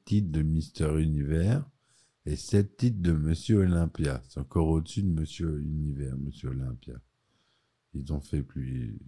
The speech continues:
dans, dans le culturisme, il y a plus fort que Mister Univers.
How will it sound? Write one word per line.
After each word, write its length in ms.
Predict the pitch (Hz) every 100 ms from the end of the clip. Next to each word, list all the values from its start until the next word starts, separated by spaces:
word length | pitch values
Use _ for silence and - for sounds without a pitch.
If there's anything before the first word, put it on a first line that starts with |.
| 65
dans, 760 | - 117 69 64 60 64 58 57
dans 200 | 67 78
le 60 |
culturisme, 680 | 73 78 65 80 80 92 80 71
il 80 |
y 60 | 69
a 60 | 67
plus 200 | - 80
fort 300 | - 87 -
que 500 | 69 67 67 64 62
Mister 460 | 69 69 - 73 71
Univers. 520 | 69 65 69 71